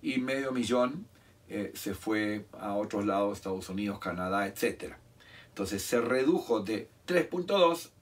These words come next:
a uno punto tres. Ahora, algunos países llaman mucho la atención. Francia. Francia tenía en el setenta quinientos treinta mil judíos. Era una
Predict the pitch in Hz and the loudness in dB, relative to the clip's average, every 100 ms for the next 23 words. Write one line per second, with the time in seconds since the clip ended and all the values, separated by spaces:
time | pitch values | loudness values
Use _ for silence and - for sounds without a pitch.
0 | - 110 110 107 98 92 80 - - - | -2 2 2 0 -4 -6 -8 -10 -12 -16
1 | - - - - - - - - - - | -20 -20 -20 -20 -20 -20 -20 -20 -20 -20
2 | - - - 131 139 120 143 160 - 120 | -20 -14 0 2 4 4 2 0 2 2
3 | 139 - 156 120 110 113 113 - 104 98 | 2 2 2 2 2 0 -2 -2 -2 -2
4 | 92 90 - - - - - 190 208 - | -4 -8 -8 -12 -18 -20 0 4 4 2
5 | - - - - - - - - 156 160 | -10 -14 -20 -20 -20 -20 -10 0 0 2
6 | 160 147 147 - _ - _ - 120 117 | 4 2 2 -8 _ -20 _ -2 0 0
7 | 131 113 101 - 107 170 170 - 330 - | 0 -2 -2 -4 0 0 2 2 0 -2
8 | - - - - _ - - - - 185 | -18 -20 -20 -20 _ -20 -20 -8 -2 -2
9 | 170 185 196 185 - 175 - - 160 160 | 0 0 0 -2 0 0 0 2 4 4
10 | 156 143 135 123 143 147 - 113 - 73 | 2 0 0 2 0 -4 -2 -4 -4 -6
11 | - - - - - - - 117 120 123 | -14 -18 -20 -20 -20 -20 -2 2 4 2
12 | - _ - - - _ - 98 101 95 | -2 _ -20 -20 -20 _ -14 -6 -4 -4